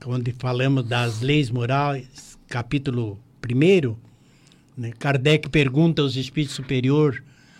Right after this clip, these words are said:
lá na questão, na pergunta seiscentos e quatorze, "que se deve entender por lei divina ou natural?" E eles falam com uma clareza, né, dizendo,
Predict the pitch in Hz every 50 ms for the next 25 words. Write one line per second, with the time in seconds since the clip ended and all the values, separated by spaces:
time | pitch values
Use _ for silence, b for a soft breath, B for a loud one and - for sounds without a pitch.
0 | b b b b - 117 131 135 135 131 131 - 143 131 135 - - - 147 135
1 | 135 131 127 117 110 117 123 123 131 127 120 107 131 135 131 131 131 120 117 113
2 | - - - 147 139 131 - 151 147 135 135 143 139 - 135 127 127 - 147 170
3 | 180 170 147 120 131 113 110 104 - - b b b b b b b b b b
4 | b b b b b b b b b _ 190 196 - - 214 170 131 165 175 190
5 | 165 170 170 156 - 165 156 151 139 123 156 170 190 185 165 - 143 139 139 139
6 | 139 147 156 160 156 127 123 135 123 - - 135 147 160 156 139 131 120 113 117
7 | - - 131 127 131 127 127 127 123 123 - 127 113 113 113 117 117 104 - b
8 | b b b b b b b b b b b _ _ - 113 117 123 127 127 135
9 | 135 135 135 - - - 127 127 127 135 143 151 175 175 - _ - 135 131 135
10 | 135 135 135 127 117 117 113 - _ _ - 143 139 127 127 131 139 151 170 175
11 | 156 120 117 123 117 113 123 127 143 156 B B B B B B _ 135 131 113
12 | 113 139 143 151 156 143 120 117 110